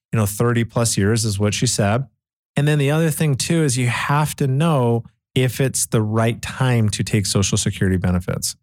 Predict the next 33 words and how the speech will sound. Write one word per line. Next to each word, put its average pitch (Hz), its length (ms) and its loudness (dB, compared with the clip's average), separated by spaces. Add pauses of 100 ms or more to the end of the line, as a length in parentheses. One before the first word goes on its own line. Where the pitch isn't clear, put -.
(140)
at 107 180 2
sixty-two, 110 840 0
or 110 100 2
if 101 140 -2
you 98 60 2
should 95 180 -2
wait 98 180 2
till - 160 -2
your 90 80 2
full 98 280 -2
retirement 92 540 2
age, 110 340 0 (500)
or 107 180 0
if 113 180 -2
you 117 80 2
should 110 240 -2
delay 113 300 0
your 170 120 0
retirement 104 520 0
credits 104 380 0
and 104 100 2
take 107 220 0
them 107 160 0
even 101 260 0
higher. 98 400 0 (520)
So - 140 0
you 123 60 2
might 156 160 0
be 151 120 0
asking 143 380 0
yourself, 110 400 0
"Well, 120 140 0
what, 151 160 -2